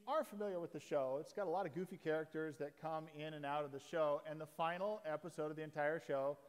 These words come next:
is all those goofy characters being paraded through in a variety of ways, and it's walk down memory lane. But if you've never seen the show, it's really not very good,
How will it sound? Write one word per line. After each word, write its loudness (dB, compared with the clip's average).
is 0
all 8
those 0
goofy -2
characters 0
being -4
paraded 2
through 4
in 0
a -6
variety 2
of -4
ways, 4
and -2
it's -8
walk 0
down 0
memory -2
lane. 0
But -2
if -4
you've -8
never 2
seen -4
the -4
show, 4
it's -10
really 2
not 0
very 0
good, 0